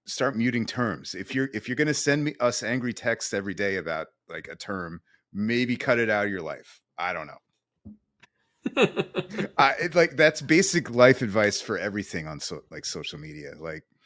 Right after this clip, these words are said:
Speaker 1: you don't have to. You don't have to log in.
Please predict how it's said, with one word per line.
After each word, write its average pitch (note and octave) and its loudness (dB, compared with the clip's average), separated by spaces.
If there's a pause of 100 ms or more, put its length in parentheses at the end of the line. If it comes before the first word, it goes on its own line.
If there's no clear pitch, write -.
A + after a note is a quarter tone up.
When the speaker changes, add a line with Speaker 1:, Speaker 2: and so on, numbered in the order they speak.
(1300)
Speaker 1:
you C#3+ -2
don't F#3 4
have D3 4
to. C#2+ -6 (100)
You C3+ 2
don't G#3+ 6
have A3+ 2
to A3 -2
log E3 6
in. D#3+ -4